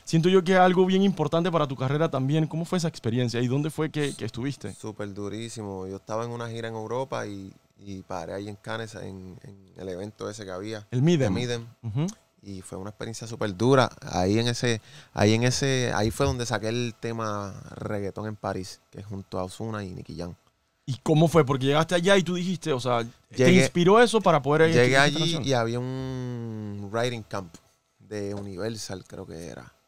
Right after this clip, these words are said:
Speaker 1: Ok.
Speaker 2: Si no me equivoco. Estoy trabajando con unos productores de allá. El chamaco está haciendo una, un ritmo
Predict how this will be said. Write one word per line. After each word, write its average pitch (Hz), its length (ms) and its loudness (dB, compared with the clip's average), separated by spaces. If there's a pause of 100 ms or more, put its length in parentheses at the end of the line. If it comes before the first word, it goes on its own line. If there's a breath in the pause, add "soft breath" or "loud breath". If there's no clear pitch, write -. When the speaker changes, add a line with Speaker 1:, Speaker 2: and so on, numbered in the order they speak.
Speaker 1:
Ok. 110 200 -4 (260)
Speaker 2:
Si 98 80 -18
no 98 80 -14
me 101 60 -12
equivoco. 98 320 -12 (760)
Estoy - 200 -20
trabajando 110 360 -8
con 113 80 -8
unos 113 140 -10
productores 110 500 -10
de 107 80 -6
allá. 113 280 -8 (560)
El 98 100 -18
chamaco 95 320 -12
está 113 160 -14
haciendo 113 220 -12
una, 117 280 -8
un 113 160 -10
ritmo 107 480 -10